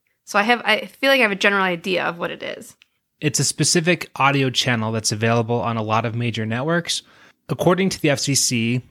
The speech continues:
Speaker 2: audio description is basically audio narrative descriptions of television's key visual elements. So a good example is if you're watching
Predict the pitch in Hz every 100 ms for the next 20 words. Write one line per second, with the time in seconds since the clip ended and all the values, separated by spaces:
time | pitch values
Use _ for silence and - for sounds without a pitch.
0 | _ _ - 131 156 170 151 - 127 -
1 | - 117 123 135 131 117 110 123 120 -
2 | 120 117 120 139 151 143 123 117 117 117
3 | 104 110 - 123 117 120 110 104 - 110
4 | - 143 139 127 127 120 - - - 131
5 | 127 117 110 110 107 101 104 76 92 -
6 | - - - - - - 131 123 120 -
7 | _ _ _ _ _ _ _ 139 127 143
8 | 131 131 127 117 120 117 127 120 120 -
9 | 120 117 - 131 131 123 120 - 123 120
10 | 120